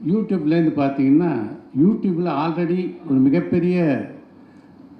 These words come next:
சப்ஸ்கிரைபர்ஸ், அதாவது ஃபாலோயர்ல வச்சிருக்க ஹரிபாஸ்கர். ஹரிபாஸ்கர் வச்சிருக்காருன்னா அதுக்கு முக்கியமான காரணம் வந்து அவருடைய திறமை, இந்த கிரியேட்டிவிட்டி எல்லாம் சேர்ந்து தான்.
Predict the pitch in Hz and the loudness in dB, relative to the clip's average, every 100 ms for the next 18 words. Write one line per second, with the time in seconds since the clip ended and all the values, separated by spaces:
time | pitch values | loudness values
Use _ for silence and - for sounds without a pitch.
0 | - 139 143 - 185 147 143 - 131 156 | -12 -6 -6 -4 -2 0 -2 -2 -2 -2
1 | 151 156 170 185 180 165 156 156 156 196 | -2 0 0 0 0 0 2 0 -2 -6
2 | 180 185 135 135 120 101 - - - - | -4 -4 -2 -2 -2 -6 -12 -20 -20 -14
3 | - 170 185 180 - 165 - 180 165 165 | -6 -2 -2 -4 -2 -2 0 -2 -2 0
4 | 190 147 143 - 185 175 156 139 139 156 | 0 2 2 2 2 4 2 2 -2 -2
5 | 160 147 135 139 143 143 107 117 - - | 2 2 4 2 0 -6 -8 -16 -20 -20
6 | - - - - 135 143 135 131 123 117 | -20 -20 -20 -6 -2 2 2 2 0 -4
7 | 117 143 143 143 151 - - - - - | -4 -4 0 2 2 -4 -10 -16 -18 -18
8 | - - - - - - - - - 123 | -18 -20 -20 -20 -20 -20 -20 -16 -6 -4
9 | 135 165 214 202 170 147 - 156 131 143 | -2 -2 -2 -2 0 0 2 2 2 0
10 | 139 135 127 120 110 | 0 0 0 0 -2